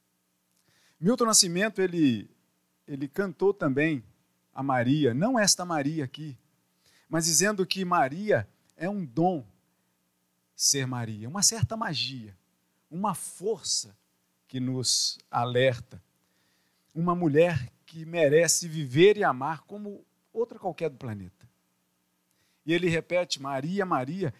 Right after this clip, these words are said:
é o som, é a cor, é o suor, é a dose mais forte e lenta de uma gente que ri quando deve chorar, que não vive, apenas aguenta. A Maria tornou-se,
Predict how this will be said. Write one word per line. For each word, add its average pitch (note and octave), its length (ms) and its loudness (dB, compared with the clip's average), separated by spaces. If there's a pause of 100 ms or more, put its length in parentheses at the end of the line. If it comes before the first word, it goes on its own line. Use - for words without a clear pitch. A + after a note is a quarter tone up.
(100)
é E3+ 120 -6
o G#3+ 80 -6
som, G3+ 520 -2 (220)
é E3 140 -2
a F3 80 -2
cor, E3+ 440 -6 (380)
é - 60 -18
o F3 80 -12
suor, C#3 840 -6 (340)
é D#3 80 -2
a E3+ 120 0
dose E3+ 560 0
mais F3+ 400 -4
forte E3 680 -10
e C#3+ 40 -6
lenta C#3 520 -6 (720)
de C3 140 -4
uma D#3+ 160 2
gente E3 260 -4
que A3 140 -10
ri G3+ 180 -2
quando E3 300 -16
deve C3 220 -6
chorar, G#2 440 -12 (300)
que F#3+ 140 -10
não G#3+ 160 -8
vive, B2 440 -14 (320)
apenas F#3 840 -8
aguenta. A2 640 -14 (1040)
A A3 80 -2
Maria G#3+ 680 0
tornou-se, D3+ 840 -2